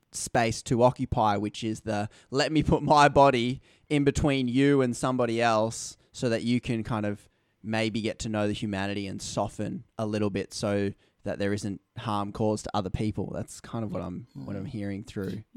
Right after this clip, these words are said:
Speaker 2: Yeah, and at the
Speaker 1: Yeah.
Speaker 2: same time, I think I'm just tired. <laughs>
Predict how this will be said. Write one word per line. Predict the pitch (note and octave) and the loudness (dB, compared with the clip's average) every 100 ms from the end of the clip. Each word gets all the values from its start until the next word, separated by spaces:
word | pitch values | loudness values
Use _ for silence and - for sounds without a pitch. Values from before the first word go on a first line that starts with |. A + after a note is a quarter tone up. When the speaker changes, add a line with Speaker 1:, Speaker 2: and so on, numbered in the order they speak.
| - _ - | -20 _ -8
Speaker 2:
Yeah, | E3 E3 C3+ | -2 0 0
and | C#3 | 0
at | D#3 - | -2 -2
the | |
Speaker 1:
Yeah. | - | -2
Speaker 2:
same | C#3+ D#3+ | 0 -2
time, | - E3 C#3 | -2 -2 -2
I | |
think | C3 C#3+ C#3+ | -2 -4 -2
I'm | C#3+ B2+ | -2 -2
just | A#2 - | -4 -8
tired. | - G#2+ G#2 F3 C#4 - | -6 -4 -2 -2 -6 4
<laughs> | G3 G3 G#3+ - G3+ F3 - B2 - B2+ - - - | 6 8 6 4 0 0 2 2 4 2 4 2 0